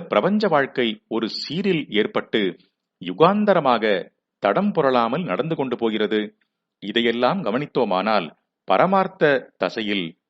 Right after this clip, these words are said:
அதாவது தத்துவ திருஷ்டியில், ஜீவ பிரம்ம பேதம் இல்லை என்று பார்க்கும்போது, ஜீவ ஜகத்துக்கள் மாயை என்றாலும்,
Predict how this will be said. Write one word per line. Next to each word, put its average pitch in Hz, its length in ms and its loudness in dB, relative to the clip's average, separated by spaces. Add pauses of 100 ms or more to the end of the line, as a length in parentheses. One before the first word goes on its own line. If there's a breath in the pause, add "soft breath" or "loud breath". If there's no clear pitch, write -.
(120)
அதாவது 107 400 0 (420)
தத்துவ 123 340 0
திருஷ்டியில், 107 580 -4 (500)
ஜீவ 202 420 0
பிரம்ம 135 420 0
பேதம் 127 380 0
இல்லை 110 340 -2
என்று 117 260 -4
பார்க்கும்போது, 98 640 0 (520)
ஜீவ 202 400 0
ஜகத்துக்கள் 127 640 0 (240)
மாயை 127 440 0
என்றாலும், 101 520 0